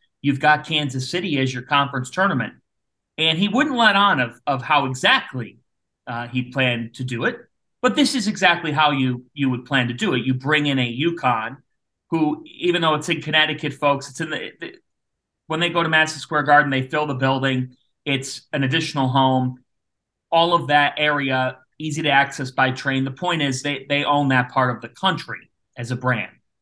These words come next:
This is a football-powered move. Don't let it be confused with anything that people say. When the narrative gets brought up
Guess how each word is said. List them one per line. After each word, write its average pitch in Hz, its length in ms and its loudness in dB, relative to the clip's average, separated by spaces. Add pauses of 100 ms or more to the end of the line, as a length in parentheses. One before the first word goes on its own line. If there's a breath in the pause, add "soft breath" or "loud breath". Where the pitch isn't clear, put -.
(1400)
This 302 240 2
is 220 180 0
a 180 240 2
football-powered 175 1500 2
move. 127 460 2 (680)
Don't 254 480 4 (400)
let 202 300 4
it 220 180 2 (360)
be 202 240 0
confused 180 880 -2 (120)
with 147 300 -4
anything 196 760 2 (380)
that 170 180 0
people 165 320 -2
say. 131 300 2 (920)
When 196 260 2
the 202 120 2
narrative 320 560 2
gets 269 180 0
brought 220 300 4
up 202 320 4